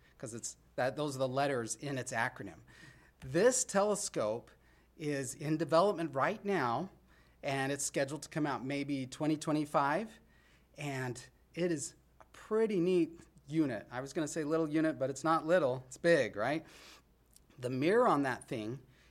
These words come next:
is about two point four meters,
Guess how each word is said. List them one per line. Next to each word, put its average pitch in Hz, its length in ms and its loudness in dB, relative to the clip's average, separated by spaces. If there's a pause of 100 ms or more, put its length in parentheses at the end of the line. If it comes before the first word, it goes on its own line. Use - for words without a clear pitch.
(120)
is 131 320 -4
about 110 320 -4
two 175 140 -8
point 170 280 -2
four 175 220 4
meters, 160 760 0